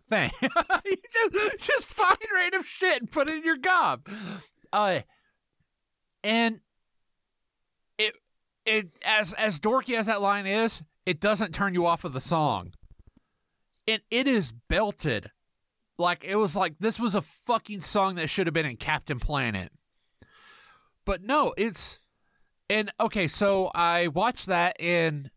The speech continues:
I, I haven't touched my Ama-, my, uh, my Audible subscription in a while. So it's just been, like, accruing.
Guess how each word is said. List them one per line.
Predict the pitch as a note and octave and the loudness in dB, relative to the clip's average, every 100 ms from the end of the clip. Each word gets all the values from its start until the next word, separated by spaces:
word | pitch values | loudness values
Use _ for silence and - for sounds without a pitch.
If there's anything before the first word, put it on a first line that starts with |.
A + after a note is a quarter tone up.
| - | -2
I, | F#3 F#3 G3+ - - - | -2 -2 -8 -18 -20 -4
I | A3 B3+ | -2 -2
haven't | A#3 F#3+ G3 F#3+ F3 - | -4 -2 -2 -2 -6 -8
touched | - D3 C#3+ - - - _ _ _ - | -2 0 0 -6 -12 -12 _ _ _ -6
my | C#3 C#3 - | -2 -2 -2
Ama-, | C#3+ D3 C#3+ C#3 | -2 0 0 -2
my, | C#3+ C#3 C3+ B2+ A#2+ _ - | -4 -2 0 0 -2 _ -6
uh, | C#3 C3 A#2 G2+ - _ _ _ _ _ _ _ D3+ | 0 0 0 -4 -12 _ _ _ _ _ _ _ -4
my | C#3+ C3 C3 - | 0 2 0 0
Audible | C3 C#3 C3+ D#3 D#3 - - - | 0 0 0 -2 -2 -8 -20 -8
subscription | D#3 - F#3 - F#3 | -8 -2 -2 -2 0
in | F#3 | 0
a | F#3+ | 2
while. | F#3+ G3+ G3+ F#3 _ _ _ _ _ - | 2 2 0 -4 _ _ _ _ _ -8
So | - A3+ | -2 0
it's | B3 | 0
just | - | -4
been, | G3+ E3 D#3+ _ | -4 -6 -14 _
like, | D3+ C#3+ - | -4 -4 -4
accruing. | D3+ - - D#3 B2 F#2 | -8 -4 0 0 0 -6